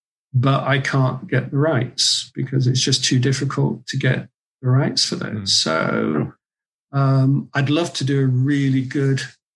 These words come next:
Speaker 1: uh, Game of Thrones game. Um, and I kind of know a, a, a route for getting the rights, but, and I'm kind of thinking,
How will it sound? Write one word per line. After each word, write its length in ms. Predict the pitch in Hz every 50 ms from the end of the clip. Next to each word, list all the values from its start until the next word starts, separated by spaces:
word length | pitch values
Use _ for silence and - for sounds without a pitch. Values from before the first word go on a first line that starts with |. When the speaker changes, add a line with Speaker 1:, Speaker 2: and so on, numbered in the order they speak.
| _ _ _ _ _ _ _ _ _ _ -
Speaker 1:
uh, 400 | 139 139 135 135 135 135 135 135
Game 280 | 135 147 156 147 143 139
of 60 | 135
Thrones 360 | - 175 180 185 170 - -
game. 240 | - - - - - 127 - - - _ _ _ _ _ _ _ _ _ _ _ _ _ _ _ _ _ _ _ _ - - - - -
Um, 580 | 135 127 123 127 127 127 131 127 127 127 127 127 123 127 - - _ _ _ _ _ _ _ _ _ _ _ _ -
and 500 | 175 165 165 160 156 151 147 - - - _ _ _ _ _ _ _ _ _ _ _ _ _ _ -
I 40 | - -
kind 240 | - - 170 170 151
of 120 | 135 120
know 280 | 123 127 131 143 151 175
a, 80 | 180 - - - -
a, 120 | - 147 156 -
a 40 | 160
route 320 | 147 147 165 170 185 185 -
for 100 | - 156
getting 480 | 151 165 175 175 175 180 - - - _ _ _ _ _ -
the 100 | - 165
rights, 640 | 170 175 180 214 220 - - - - - - - -
but, 580 | - 147 147 - - - - - - - - _ _ _ -
and 120 | 147 147 147
I'm 160 | 143 139 135
kind 220 | - - 139 139
of 80 | 135 127
thinking, 680 | - 151 139 135 131 - 151 143 135 131 131 127 123